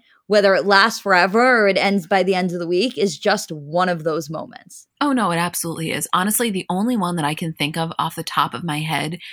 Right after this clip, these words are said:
Speaker 2: that would rival this in my mind would be Jen and Brad. It would be totally different, but I think that's the only one that I would have a similar reaction to. Am I missing one?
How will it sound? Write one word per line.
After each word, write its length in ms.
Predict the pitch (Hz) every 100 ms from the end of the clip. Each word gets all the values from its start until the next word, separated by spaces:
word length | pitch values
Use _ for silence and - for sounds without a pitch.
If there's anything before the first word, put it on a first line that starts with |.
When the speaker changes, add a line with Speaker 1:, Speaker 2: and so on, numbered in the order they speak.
| -
Speaker 2:
that 120 | 156 165
would 160 | 156
rival 320 | 156 139 156
this 220 | 160 170 170
in 100 | 151
my 220 | 143 147
mind 400 | 143 143 160 170
would 160 | 160 156
be 400 | 151 147 151 -
Jen 240 | - 147
and 140 | 151 151
Brad. 300 | 151 151 160
It 80 |
would 100 | 165
be 100 | 170
totally 480 | 165 - 185 185 165
different, 460 | 160 143 196 208 214 - - - -
but 180 | 156 -
I 80 | 170
think 300 | 165 185 175
that's 260 | 160 156 -
the 120 | 151
only 220 | 151 156
one 180 | 139 143
that 100 | 147
I 100 | 147
would 80 | 160
have 180 | 165
a 60 | 165
similar 440 | - 151 156 143
reaction 500 | 143 143 151 185 -
to. 100 | -
Am 140 | 104 170
I 80 | 170
missing 320 | 160 - 208
one? 300 | 240 247